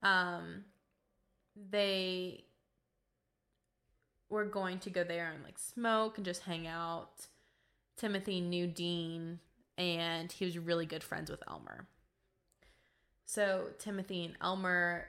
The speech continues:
were high on sniffing paint fumes at the house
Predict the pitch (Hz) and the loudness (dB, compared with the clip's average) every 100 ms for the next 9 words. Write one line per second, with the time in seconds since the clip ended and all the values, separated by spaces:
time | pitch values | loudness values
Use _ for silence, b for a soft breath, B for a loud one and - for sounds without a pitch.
0 | - 110 175 180 170 165 160 - 180 - | -10 -10 -4 0 2 2 0 -2 -6 -10
1 | - - _ _ _ _ _ - 214 190 | -20 -20 _ _ _ _ _ -2 4 6
2 | 180 175 180 185 - 185 - 170 - 214 | 4 4 0 -2 -2 -2 -2 -4 0 -2
3 | 196 214 202 196 180 180 185 185 185 175 | -2 -4 -2 0 0 0 -2 2 2 2
4 | 190 - | 0 -10